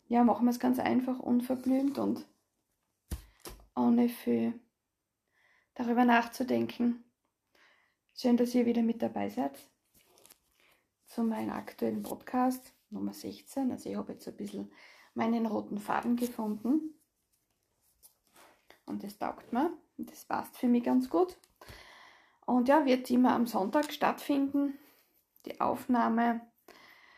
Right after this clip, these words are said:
Ja, und das heutige Thema ist ganz interessant. Also ich bin ja selber immer wieder auf Social Media unterwegs und es ist interessant,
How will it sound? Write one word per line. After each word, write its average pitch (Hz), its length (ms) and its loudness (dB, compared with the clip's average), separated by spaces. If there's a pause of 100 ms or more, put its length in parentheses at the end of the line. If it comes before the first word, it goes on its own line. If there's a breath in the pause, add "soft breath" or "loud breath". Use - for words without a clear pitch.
(420 loud breath)
Ja, 311 160 8
und 294 100 4
das 262 160 0
heutige 247 380 2
Thema 220 260 0
ist 226 140 -8
ganz - 240 -8
interessant. 208 680 -8
Also 214 540 0 (1120)
ich 220 300 -6
bin 208 160 0
ja 208 80 2
selber 208 420 -2
immer 214 260 -4
wieder 208 420 -6 (440)
auf 208 160 -12
Social 214 340 -8
Media 233 280 0
unterwegs 226 600 -6 (720 soft breath)
und 220 100 -6
es 240 140 -2
ist 233 140 0
interessant, 240 580 2